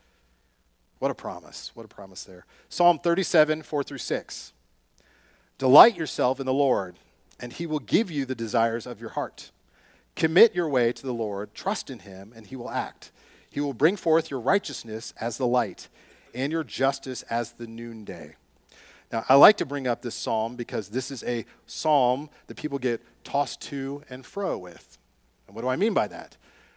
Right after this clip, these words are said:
People don't understand the context of what is being said here, so they twist it, right, for their own destruction. A lot of times people look at this and say, "Delight yourself in the Lord and he will give you the desires of your hearts," okay?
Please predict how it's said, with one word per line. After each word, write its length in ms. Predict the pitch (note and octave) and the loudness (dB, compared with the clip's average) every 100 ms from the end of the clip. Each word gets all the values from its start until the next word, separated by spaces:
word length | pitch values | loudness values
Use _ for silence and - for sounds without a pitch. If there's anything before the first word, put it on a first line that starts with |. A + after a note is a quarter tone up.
| _ | _
People 240 | - C#3+ | -12 -8
don't 240 | C3 B2+ B2 | -4 -4 -4
understand 400 | C3 B2+ C#3+ B2+ | -8 -6 -6 -8
the 60 | |
context 760 | - - A3+ C4 - G#2 B2+ - | -10 -4 0 -2 -2 -10 -10 -12
of 80 | A#2+ | -10
what 240 | A#2 C#3 | -6 -6
is 260 | B2 B2 A2+ | -6 -10 -10
being 200 | A#2+ A#2+ | -14 -10
said 360 | - G3 G3 | -6 -4 -4
here, 180 | A2 G#3 | -6 -12
so 160 | - A#2+ | -10 -8
they 100 | A#2 | -8
twist 640 | - - G#3 A#3 - - | -10 -6 -4 -2 -4 -6
it, 380 | G#3 A#2 - - _ _ _ _ | -4 -4 -6 -14 _ _ _ _
right, 180 | G2+ C3+ | -12 -10
for 140 | B2+ | -8
their 160 | A#2 G#2 | -8 -10
own 140 | G#2 | -12
destruction. 640 | B2+ - G3 G3 - G2 - _ _ _ - - _ _ _ _ _ _ _ _ - | -12 -4 -2 -2 -6 -14 -16 _ _ _ -20 -20 _ _ _ _ _ _ _ _ 6
A 40 | |
lot 200 | C3+ B3 | 8 10
of 60 | C4 | 8
times 320 | D#3 C3 B2+ | 6 4 4
people 300 | F3 F3 D#3+ | 0 4 4
look 160 | F3 F3+ | 4 2
at 120 | - | 4
this 200 | D3 C#3 | 4 4
and 80 | C3+ | 0
say, 200 | C#3 B2+ | 2 4
"Delight 360 | B2+ C3+ A3+ | 8 10 10
yourself 400 | A3 - F#3 F3 | 6 2 4 4
in 40 | E3 | 0
the 100 | D#3 | 4
Lord 240 | E3+ D#3 | 6 4
and 100 | C3+ | 2
he 100 | E3+ | 0
will 120 | E3+ | 0
give 180 | D3+ D#3+ | 2 0
you 80 | E3 | 0
the 100 | C#3 | -2
desires 800 | B2+ G#2+ G#2 B2+ F3 G#3 G#3 F#3+ | -2 -2 2 6 8 6 4 2
of 120 | E3 | -2
your 140 | D#3 C#3+ | -2 0
hearts," 480 | D3 A2 - - | 0 0 -4 -16
okay? 360 | G2+ - C#3+ | -16 -6 -2